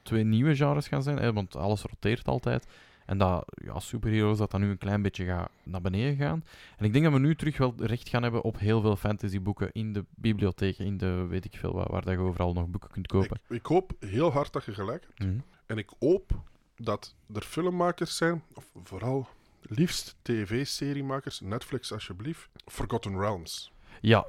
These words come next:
Speaker 1: ja, ja, ja. Dat is, eh, wat,
Speaker 2: Legend
Speaker 1: wacht, eh,
Speaker 2: of Drizzt.
Speaker 1: dat is, eh, ja, inderdaad, Drizzt, ja. Want dat is D en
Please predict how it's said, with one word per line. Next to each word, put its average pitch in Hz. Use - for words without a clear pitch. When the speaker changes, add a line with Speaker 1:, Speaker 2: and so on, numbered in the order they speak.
Speaker 1:
ja, 104
ja, 95
ja. 90
Dat 92
is, -
eh, 92
wat, 98
Speaker 2:
Legend 117
Speaker 1:
wacht, 123
eh, 101
Speaker 2:
of 98
Drizzt. 117
Speaker 1:
dat 101
is, -
eh, 104
ja, 101
inderdaad, 87
Drizzt, 87
ja. 92
Want 101
dat 110
is 101
D 104
en 110